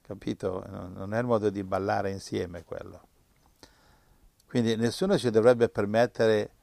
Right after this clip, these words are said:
la libertà di telegrafarti la sera per ricordarti che sei bellissima.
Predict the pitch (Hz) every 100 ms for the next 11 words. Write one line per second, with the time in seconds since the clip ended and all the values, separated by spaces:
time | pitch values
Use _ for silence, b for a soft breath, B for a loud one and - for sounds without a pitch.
0 | b b b b _ _ 110 110 113 110
1 | 98 120 117 107 104 98 95 - _ _
2 | _ _ _ _ - 113 107 107 98 107
3 | 104 - 95 95 - 101 101 92 87 -
4 | 95 95 - _ _ - 95 95 92 98
5 | - 95 90 85 _ - - 95 92 92
6 | 87 - 82 98